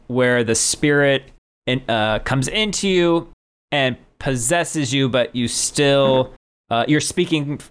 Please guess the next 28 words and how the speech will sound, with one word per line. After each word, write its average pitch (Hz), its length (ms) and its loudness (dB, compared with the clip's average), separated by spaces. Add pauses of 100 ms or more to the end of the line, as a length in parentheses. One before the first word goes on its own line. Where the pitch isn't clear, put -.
uh, 117 100 0
the 117 60 -4
spirit 175 260 0
can 143 120 -6
speak - 340 -2
through 135 200 0
you, 104 140 0
basically. 104 460 -4
So 139 140 0
that's 143 180 0
kind 151 180 -6
of 131 100 -6
what 135 220 -4
happens 127 640 -6 (380)
with 120 360 0
Annie 143 520 -4
when 117 160 -8
Charlie 139 360 -2
enters 123 260 -2
her 151 140 0
body 139 300 -2
the 127 100 -6
first 139 320 -2
time 135 260 -2
and 113 60 -6
just 120 120 -2
starts 117 260 -2
speaking, 143 640 -4